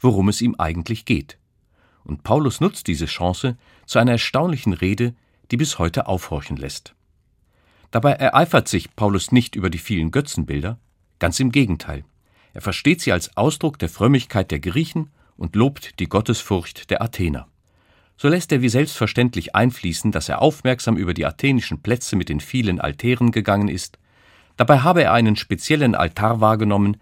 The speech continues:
der dem unbekannten Gott gewidmet sei. Ohne zu wissen, so fährt Paulus fort, verehrten die Athener hier den einen Gott, den Schöpfer des Himmels und der Erden, durch den alles gemacht sei. Mehr noch,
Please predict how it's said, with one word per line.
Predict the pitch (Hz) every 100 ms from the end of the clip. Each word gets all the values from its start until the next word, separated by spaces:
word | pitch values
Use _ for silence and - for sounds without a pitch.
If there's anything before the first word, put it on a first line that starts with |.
| _ _
der | 135
dem | 151
unbekannten | - 131 123 110 - 104 98 143 123
Gott | 92 90 - -
gewidmet | 76 80 - 71
sei. | - 65 67 _ _ _ _ _ _
Ohne | - 175 185
zu | - 107
wissen, | 160 - 76
so | -
fährt | 80 78
Paulus | - 92 104 -
fort, | - 135 - _ _ _
verehrten | - 131 170 190 -
die | 117 90
Athener | - 139 135
hier | 101 82 143 147
den | 101
einen | - 101 139 113
Gott, | 95 113 - _ _ -
den | 76
Schöpfer | - 143 - 135
des | 95 -
Himmels | 107 110 107
und | - 90
der | 78
Erden, | 85 95 104 110 _ _
durch | - 139
den | - 151 -
alles | 82 95 -
gemacht | 107 80 -
sei. | - 67 73 _ _ _ _ _ _
Mehr | 90 107
noch, | 85 69